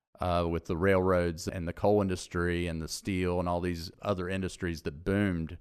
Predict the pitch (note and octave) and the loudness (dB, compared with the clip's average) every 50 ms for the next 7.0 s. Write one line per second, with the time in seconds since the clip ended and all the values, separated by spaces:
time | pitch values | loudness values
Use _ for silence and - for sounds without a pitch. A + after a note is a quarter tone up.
0 | - F2 E2+ F2 E2+ F#2 F#2+ F#2 F2+ F2+ F2 - - F2+ E2+ F2+ F#2+ F#2 F2+ E2+ | -6 -4 -4 -2 0 2 2 2 2 0 -2 -2 -4 -2 0 0 0 0 2 0
1 | E2+ D#2+ - D#2+ D#2 E2 F2+ F2 E2+ E2 E2 F2+ G#2 G#2+ - - G#2 D#2+ D#2+ F2+ | 0 -2 -4 -4 -2 0 0 0 0 0 0 0 0 0 0 -2 -4 -2 -2 -4
2 | D#2+ D#2 D2+ D2+ D2+ C#2+ C#2 - - - - _ _ _ - G2+ G2+ G#2 G#2+ G2+ | -4 -2 -2 -4 -4 -4 -6 -8 -14 -16 -18 _ _ _ -2 2 4 6 6 4
3 | - - - G#2 G2 F#2+ F#2 F2+ F2+ - - - G2 F#2+ F#2 F#2 F2 E2+ F2 E2 | 2 0 0 0 2 2 0 0 -2 -2 -2 2 2 4 4 4 2 2 0 -2
4 | D#2 - _ - - G#2+ G2 F#2+ F#2+ F#2+ E2+ - - - - A2 G#2+ G#2 G#2 G2+ | -4 -6 _ -8 -2 0 0 2 2 2 0 -2 -4 -6 -2 2 4 4 4 4
5 | G2+ F#2+ F#2 E2 E2 E2 - - - - _ _ - - C3 C3 B2+ A2 G2 F2 | 2 0 -2 -4 -6 -8 -10 -12 -14 -16 _ _ 2 4 6 6 6 6 4 2
6 | - - F#2+ D#2+ F2+ E2+ - G2+ F#2 F2+ F2+ F2 F2 F2 E2+ E2 E2 D#2+ D#2+ D#2+ | 0 0 0 0 0 0 2 2 2 4 4 4 2 2 2 2 0 0 -2 -4